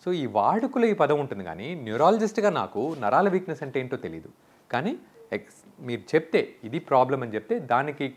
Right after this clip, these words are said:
తగ్గట్టు మనం డయాగ్నోసిస్ చేయొచ్చు, ట్రీట్మెంట్ చేయొచ్చు. So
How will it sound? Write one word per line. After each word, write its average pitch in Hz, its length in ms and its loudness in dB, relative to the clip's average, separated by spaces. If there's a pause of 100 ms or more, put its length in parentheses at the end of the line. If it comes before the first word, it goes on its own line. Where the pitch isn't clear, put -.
(200)
తగ్గట్టు 147 360 -2
మనం 208 300 -4 (260)
డయాగ్నోసిస్ 110 560 -2
చేయొచ్చు, 107 280 -4
ట్రీట్మెంట్ 98 500 -8
చేయొచ్చు. - 300 -14 (520)
So 208 160 0